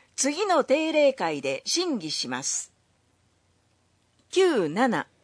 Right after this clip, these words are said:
署名の追加はできるのか。A、追加分の署名については、委員会の審査日の前日、休日にあたる場合は、その前日までに提出されますと、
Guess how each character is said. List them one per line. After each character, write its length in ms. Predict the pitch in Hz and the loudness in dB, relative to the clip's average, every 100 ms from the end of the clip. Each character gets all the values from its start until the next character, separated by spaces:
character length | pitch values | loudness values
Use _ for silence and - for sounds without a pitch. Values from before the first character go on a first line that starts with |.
| _ _ _ | _ _ _
署 260 | - 294 311 | -4 2 4
名 260 | 392 392 | 4 4
の 180 | 370 320 | 4 0
追 280 | - 302 339 | 0 -2 0
加 180 | - 285 | 0 4
は 240 | 240 220 185 | 4 4 2
で 180 | 233 | 0
き 140 | - 359 | 2 -2
る 120 | 311 | 0
の 140 | 175 | -4
か。 260 | - 139 - _ _ _ _ _ _ _ _ - | -6 -10 -10 _ _ _ _ _ _ _ _ -2
A、 300 | 277 135 - _ _ _ _ _ | -2 -2 -8 _ _ _ _ _
追 260 | - 370 415 | 2 6 6
加 160 | 370 359 | 6 4
分 240 | 349 330 | 2 2
の 140 | 302 | 0
署 160 | 302 285 | 2 2
名 240 | 330 370 | 2 0
に 160 | 330 311 | -2 -4
つ 120 | 311 | -4
い 100 | 277 | -6
て 140 | - 156 | -4 -2
は、 220 | 143 - _ _ _ _ - | -2 -4 _ _ _ _ -2
委 60 | |
員 260 | 349 415 339 | 0 0 0
会 260 | 233 196 170 | 0 0 0
の 160 | 151 | -2
審 280 | 151 320 381 | -2 -2 -2
査 160 | 359 330 | 0 0
日 140 | 233 | 0
の 180 | 170 147 | -2 0
前 140 | 214 294 | 2 2
日、 460 | 240 226 - 180 _ _ _ _ _ _ _ - | -2 -6 -8 -10 _ _ _ _ _ _ _ -2
休 220 | 349 403 | 4 4
日 280 | 370 370 311 | 4 0 -2
に 140 | 302 | 0
あ 100 | 247 | 0
た 140 | 233 311 | 0 -2
る 120 | 302 | 0
場 220 | 262 247 | 2 4
合 160 | 247 220 | 2 0
は、 220 | 196 185 - | 0 0 -2
そ 180 | - | -2
の 220 | 294 392 269 | 4 4 4
前 240 | 330 381 | 0 -2
日 240 | 320 311 294 | -6 -6 -2
ま 140 | 285 | -2
で 100 | 208 | -2
に 220 | 165 151 | -6 -6
提 240 | - 339 339 | 0 0 0
出 240 | - 302 | -2 -4
さ 160 | 285 285 | -2 0
れ 80 | 277 | 0
ま 140 | 269 | 0
す 160 | - - | -4 -6
と、 240 | 147 | -8